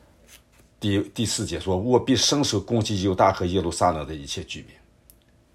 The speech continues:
一切居民，也必从这地方解除所剩下的巴力，并基玛灵的民和祭司。”那么剩下巴力就是偶像嘛，基玛灵就是，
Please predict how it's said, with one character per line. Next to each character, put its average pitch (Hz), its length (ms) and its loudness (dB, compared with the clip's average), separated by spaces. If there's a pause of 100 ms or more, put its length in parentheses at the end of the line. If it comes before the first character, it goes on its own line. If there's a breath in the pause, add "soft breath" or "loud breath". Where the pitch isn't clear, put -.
(140)
一 107 280 0
切 113 240 4
居 87 220 -4
民， - 140 -14 (840 soft breath)
也 113 160 4
必 165 200 2
从 113 240 2
这 127 180 4
地 120 220 2
方 98 220 2
解 101 220 2
除 98 160 -2
所 101 580 6
剩 - 520 2
下 107 180 2
的 85 100 0
巴 92 320 4
力， 113 220 -2 (440 soft breath)
并 110 280 2
基 131 180 -2
玛 107 180 6
灵 90 160 -2
的 90 140 -2
民 80 300 -8
和 87 340 -6 (300)
祭 110 200 -6
司。” 90 300 -6 (1900 loud breath)
那 120 140 0
么 120 80 4
剩 156 200 4
下 127 100 6
巴 123 220 8
力 127 100 4
就 101 120 0
是 - 100 0
偶 76 140 -6
像 85 240 -2
嘛， - 100 -14 (280)
基 170 180 2
玛 127 140 8
灵 98 200 2
就 110 140 0
是， 85 420 -2